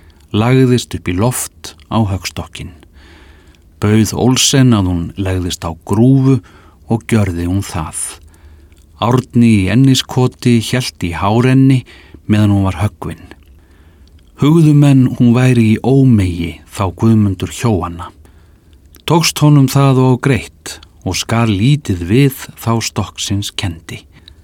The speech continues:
Áður hann hyggjana gaf sýslumaður honum lítið að súpa og glasi.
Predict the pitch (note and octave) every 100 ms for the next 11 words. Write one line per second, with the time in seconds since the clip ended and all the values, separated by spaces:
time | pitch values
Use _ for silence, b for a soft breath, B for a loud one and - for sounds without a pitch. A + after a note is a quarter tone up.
0 | b b _ - - - C3+ D#3+ D#3 D3+
1 | C#3 A#2+ A2+ E3 - A#2 G2+ F2+ B B
2 | B _ - A2 G#2+ - D#3 - B2 A2
3 | G#2 G2 F#2+ F2+ E2 D#2+ - F2+ G#2 G#2+
4 | - F2+ E2 D#2+ - A2 G2+ - F2+ -
5 | - - F2+ F2 - F2+ - - -